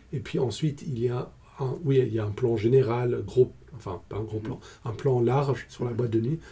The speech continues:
Speaker 1: Ensuite, on est sur la piste de danse. On voit pas encore, euh, Serge Karamazov.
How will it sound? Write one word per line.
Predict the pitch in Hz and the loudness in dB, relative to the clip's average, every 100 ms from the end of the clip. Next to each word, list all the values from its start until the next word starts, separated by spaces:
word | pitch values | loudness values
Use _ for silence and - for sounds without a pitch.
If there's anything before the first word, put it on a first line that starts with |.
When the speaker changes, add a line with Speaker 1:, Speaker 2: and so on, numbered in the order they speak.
| - - | -14 -6
Speaker 1:
Ensuite, | 123 156 160 | 0 0 2
on | 135 | 4
est | 120 | 4
sur | 113 135 | 6 4
la | 123 | 2
piste | - 131 117 | -2 0 4
de | 113 | 6
danse. | 117 170 - - - - - 123 | 6 4 0 -14 -20 -20 -6 -4
On | |
voit | 113 117 | -2 -2
pas | 151 | 4
encore, | 151 151 156 127 - 156 | 4 6 2 2 -8 -4
euh, | 123 | -4
Serge | 110 - 135 113 - | -2 0 0 -2 -4
Karamazov. | 135 113 123 120 113 113 | -4 -2 -2 -2 -2 -6